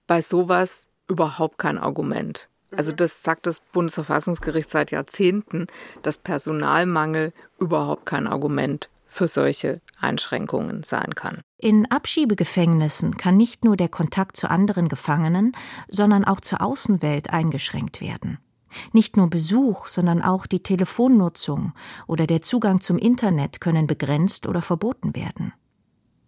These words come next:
Speaker 2: Gefangene wie Sidel Mokhtar beschreiben das als willkürliche und psychisch belastende Erweiterung der Isolation.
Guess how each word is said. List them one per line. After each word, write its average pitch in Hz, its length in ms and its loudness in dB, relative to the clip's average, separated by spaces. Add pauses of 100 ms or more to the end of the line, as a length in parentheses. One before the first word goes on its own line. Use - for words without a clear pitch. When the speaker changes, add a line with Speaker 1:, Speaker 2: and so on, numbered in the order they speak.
(380)
Speaker 2:
Gefangene 262 680 4
wie 202 200 2
Sidel 214 420 2
Mokhtar 170 560 2
beschreiben 220 480 0
das 202 240 -2
als 180 360 -4
willkürliche 208 920 0
und - 380 -4
psychisch - 500 -2
belastende 190 640 0
Erweiterung 170 720 -2
der - 140 -4
Isolation. - 720 -6